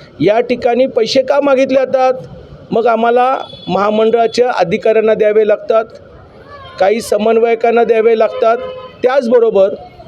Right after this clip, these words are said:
त्याच्या मुलाने ज्या वेळेला हे सांगितलं की आम्ही नरेंद्र अण्णासाहेब पाटील यांना गावी भेटणार आहोत,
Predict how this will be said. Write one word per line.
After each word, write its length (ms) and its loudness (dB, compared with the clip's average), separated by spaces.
त्याच्या 580 0
मुलाने 460 0
ज्या 180 2
वेळेला 200 2
हे 160 4
सांगितलं 640 -2
की 200 2
आम्ही 560 0
नरेंद्र 460 2
अण्णासाहेब 500 0
पाटील 340 0
यांना 180 2
गावी 320 2
भेटणार 400 0
आहोत, 180 0